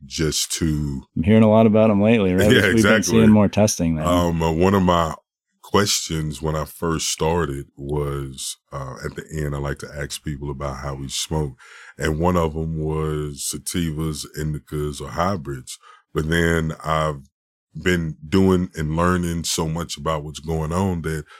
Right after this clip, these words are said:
Speaker 1: that's, I mean, stealing it from a t-shirt, it says it's lazy marketing, you know, and it really
Speaker 2: <laughs>
Speaker 1: is.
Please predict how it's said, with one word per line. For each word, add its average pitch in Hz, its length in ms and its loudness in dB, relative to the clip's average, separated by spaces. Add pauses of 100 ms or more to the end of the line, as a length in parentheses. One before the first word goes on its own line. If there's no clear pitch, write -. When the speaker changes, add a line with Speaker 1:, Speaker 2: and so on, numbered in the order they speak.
(280)
Speaker 1:
that's, - 600 -4
I - 40 -8
mean, 73 260 -6
stealing 78 420 -4
it 69 80 -8
from 76 220 -8
a 65 40 -12
t-shirt, 80 580 -8
it - 140 -14
says 76 360 -4
it's 73 200 -6
lazy 80 340 -2
marketing, 82 600 -4 (380)
you 82 160 0
know, 78 220 2
and 87 200 0
it 80 120 0
really 85 300 2
Speaker 2:
<laughs> 82 40 -2
Speaker 1:
is. 87 400 2